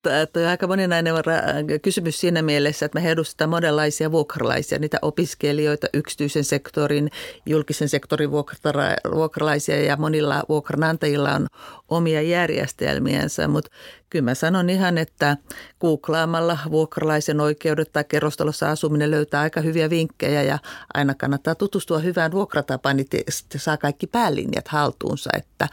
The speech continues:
mistä ilmoitat, miten ilmoitat, miten toimit, niin silloin pääsee jo pitkälle. Ja sit kun opettelee sellaisen normaalin huomaavaisuuden. Rapusta sanotaan kaikille päivää. Kun mietitään, että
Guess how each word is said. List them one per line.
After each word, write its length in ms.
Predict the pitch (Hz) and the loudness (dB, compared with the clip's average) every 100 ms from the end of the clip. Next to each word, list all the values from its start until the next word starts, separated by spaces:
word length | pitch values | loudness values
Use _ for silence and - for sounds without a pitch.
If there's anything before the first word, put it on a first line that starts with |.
| - - - | -6 -12 -2
mistä 340 | 147 - 190 - | -2 0 -2 0
ilmoitat, 560 | 160 156 151 165 156 | 0 2 0 0 -2
miten 380 | 139 143 151 151 - | -2 0 0 0 0
ilmoitat, 520 | 147 147 143 147 - | 0 2 0 -2 -2
miten 360 | 135 - 131 | -4 0 0
toimit, 500 | 131 135 127 - 143 - | 0 0 2 2 -2 0
niin 180 | 143 139 - - | -2 -2 -8 -20
silloin 540 | - - 156 185 233 | -18 -4 0 2 0
pääsee 480 | 220 208 196 196 185 | 0 -2 0 0 2
jo 180 | 175 175 - - | 2 0 -6 -2
pitkälle. 680 | 147 - - 175 165 156 165 - - - - | -2 -2 -2 0 2 2 0 -6 -20 -10 -4
Ja 60 | |
sit 180 | 302 302 | -2 -2
kun 100 | - | -2
opettelee 420 | 202 233 190 180 | -2 -2 0 0
sellaisen 480 | 180 175 175 175 165 | 0 0 0 0 -2
normaalin 540 | 165 180 175 175 202 202 | 0 2 2 2 2 2
huomaavaisuuden. 960 | 185 147 123 - - - - - 156 175 | 2 2 0 -2 -2 -4 -4 -2 -2 -2
Rapusta 320 | - 226 185 - | -2 -2 -4 -4
sanotaan 420 | 226 226 220 208 | 0 0 0 -2
kaikille 400 | 208 202 - 185 - | -2 -2 -2 -4 0
päivää. 560 | 190 185 170 175 175 165 - | 0 2 2 2 0 -2 -10
Kun 80 | - | -6
mietitään, 580 | 185 190 175 175 165 165 | 0 0 0 0 2 2
että 300 | 165 - 160 | -2 0 -2